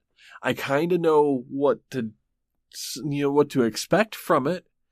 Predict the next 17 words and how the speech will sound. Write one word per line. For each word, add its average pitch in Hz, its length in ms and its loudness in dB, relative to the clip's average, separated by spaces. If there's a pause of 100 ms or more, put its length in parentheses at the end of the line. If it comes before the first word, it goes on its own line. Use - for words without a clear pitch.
(220)
but 156 140 4
I've 139 160 4
never 139 500 2
actually 139 540 2
sat 120 280 -2
down 110 200 0
and 104 140 -2
played 104 260 0
a 98 60 0
Minecraft 92 520 -6
game. - 240 -10 (1500)
Never 107 340 0
once. - 380 -10 (840)
Maybe 110 280 2
five 104 260 0
minutes. - 480 -10 (400)
Maybe. 107 440 -2